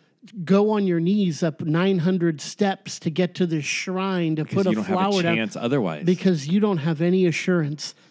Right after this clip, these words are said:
Speaker 1: And at the end of it, when you walk down those steps, you can look back up there and go,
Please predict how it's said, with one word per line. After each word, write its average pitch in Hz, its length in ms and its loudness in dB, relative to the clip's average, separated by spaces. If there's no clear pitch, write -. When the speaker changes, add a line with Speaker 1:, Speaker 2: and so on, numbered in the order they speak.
Speaker 1:
And 190 140 2
at 185 120 0
the 185 140 2
end 233 220 4
of 160 120 0
it, 170 160 0
when 170 200 0
you 170 140 2
walk 170 440 -2
down 175 300 0
those 170 220 0
steps, - 580 -4
you 196 140 4
can 214 180 0
look 202 180 0
back 185 240 0
up 196 160 0
there 180 200 2
and 160 120 2
go, 160 320 0